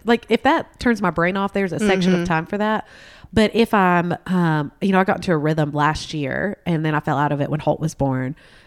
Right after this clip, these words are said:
Speaker 1: But my life is meant to be in rhythm because I just don't do chaotic well. But I would, um, every time I was on a run or a walk or what, or driving, there was always a podcast.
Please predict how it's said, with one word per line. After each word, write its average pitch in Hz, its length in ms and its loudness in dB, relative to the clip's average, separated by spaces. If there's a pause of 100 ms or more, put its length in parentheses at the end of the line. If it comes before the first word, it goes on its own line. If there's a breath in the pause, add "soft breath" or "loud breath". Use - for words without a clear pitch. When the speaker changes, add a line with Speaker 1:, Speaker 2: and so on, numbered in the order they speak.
(120)
Speaker 1:
But - 160 0
my 165 140 2
life 143 560 -2
is 143 320 -4 (180)
meant 160 340 -2
to - 100 -6
be 143 160 -2
in 135 100 -4
rhythm - 440 -8
because 160 260 0
I 151 120 4
just 147 180 -4
don't 143 200 0
do 131 200 -2
chaotic 127 540 -4
well. 160 380 -2 (340 loud breath)
But 185 380 4
I 196 120 2
would, 160 520 0
um, 147 560 -4 (240)
every 180 160 0
time 185 140 0
I 165 40 2
was 160 100 -2
on 147 80 -2
a 143 40 -4
run 147 400 0
or 143 160 -4
a 135 60 -2
walk 143 440 0
or - 80 -4
what, 147 140 -2 (240)
or 156 160 0
driving, 156 720 0 (260 soft breath)
there 165 120 0
was 156 100 0
always 156 180 2
a 151 60 0
podcast. - 680 -8